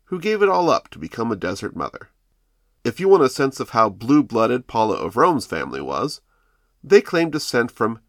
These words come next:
Agamemnon. Yes, that Agamemnon, if you're up on your classical literature, and, well, uh, still that Agamemnon, even if you aren't. It just is less meaningful if you don't know who he is.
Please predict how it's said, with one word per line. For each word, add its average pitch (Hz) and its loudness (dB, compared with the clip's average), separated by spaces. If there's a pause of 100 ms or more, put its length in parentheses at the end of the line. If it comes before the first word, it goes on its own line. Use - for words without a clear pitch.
(260)
Agamemnon. 98 -2 (720)
Yes, - -2 (500)
that 294 2
Agamemnon, 80 -6
if - -12
you're 78 -8 (140)
up 107 -2
on 82 -2
your 69 -6
classical - -2
literature, 92 -4 (420)
and, 110 -2 (140)
well, 135 -2
uh, 101 -8 (320)
still 131 2
that 92 -2
Agamemnon, 90 -4 (100)
even 101 -6
if - -6
you 160 0
aren't. 107 0 (360)
It 98 -4
just - -4 (400)
is 98 -8
less 101 0
meaningful 101 0
if - -10
you 92 -6
don't 71 -6
know 85 -8
who 82 -10
he 62 -12
is. - -8